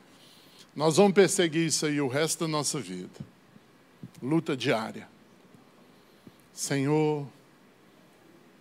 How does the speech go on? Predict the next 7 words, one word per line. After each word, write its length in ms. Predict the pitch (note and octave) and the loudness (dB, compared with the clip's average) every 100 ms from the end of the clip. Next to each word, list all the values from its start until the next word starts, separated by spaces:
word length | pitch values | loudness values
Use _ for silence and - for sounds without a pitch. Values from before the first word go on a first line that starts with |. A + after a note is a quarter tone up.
| - - - - | -20 -20 -20 -12
eu 100 | C3 | -8
quero 320 | A#2+ C#3+ B2+ A#2+ | -6 -2 -2 -2
ser 240 | - C3 | -6 -4
humilde 460 | B2 A#2 A#2+ A#2 A#2 | -4 -2 -2 -4 -6
como 220 | B2+ A#2+ | -8 -8
o 40 | |
Senhor. 380 | A2+ B2+ G#2+ F#2 | -6 -6 -8 -10